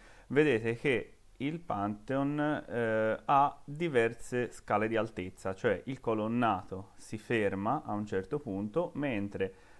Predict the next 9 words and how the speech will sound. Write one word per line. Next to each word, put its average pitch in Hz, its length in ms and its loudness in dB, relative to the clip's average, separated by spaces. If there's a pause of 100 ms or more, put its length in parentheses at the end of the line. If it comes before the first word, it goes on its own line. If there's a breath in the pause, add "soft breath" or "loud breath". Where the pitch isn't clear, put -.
la 139 180 0
parte, 107 800 2
mm, 95 540 -4 (200)
posteriore, 104 600 0
quindi 95 260 -4
poi 90 360 -2
la 90 120 -8
parte 95 460 -2
interna, 104 840 -2